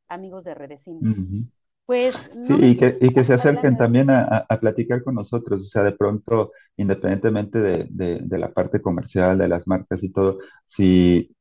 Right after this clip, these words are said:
Speaker 2: la, la experiencia que, que tenemos, este, les, les puede aportar o les podemos ayudar en, en algo, o sea, con todo el gusto y
Speaker 1: Claro.
Speaker 2: con todo el cariño, sin ningún problema. O sea, aprovechen esta, esta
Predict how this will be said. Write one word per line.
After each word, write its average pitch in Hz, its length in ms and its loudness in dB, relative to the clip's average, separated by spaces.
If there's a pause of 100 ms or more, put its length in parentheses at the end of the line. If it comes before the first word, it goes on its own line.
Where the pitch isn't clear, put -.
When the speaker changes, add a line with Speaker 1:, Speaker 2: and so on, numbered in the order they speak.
Speaker 2:
la, 90 320 0
la 98 80 -2
experiencia 92 460 -2
que, 85 280 -2
que 95 120 -4
tenemos, 98 640 -4
este, 82 600 -4
les, - 420 -4
les - 160 -2
puede 101 160 2
aportar 98 480 0
o 95 40 0
les 87 140 -2
podemos 95 540 0
ayudar 90 360 0
en, 85 200 -6 (300)
en 92 180 -2
algo, 113 420 -2
o - 340 -18
sea, 85 220 -10 (200)
con 90 200 -8
todo 101 140 0
el 98 100 0
gusto 90 380 -4
y - 60 -8
Speaker 1:
Claro. - 160 -12
Speaker 2:
con 82 120 -8
todo 95 120 -4
el 92 60 -4
cariño, 92 320 -4
sin 87 280 -6
ningún 85 260 -4
problema. 87 320 -2
O - 40 -10
sea, 87 280 -10
aprovechen 107 720 2 (300)
esta, 92 640 0
esta 90 640 -4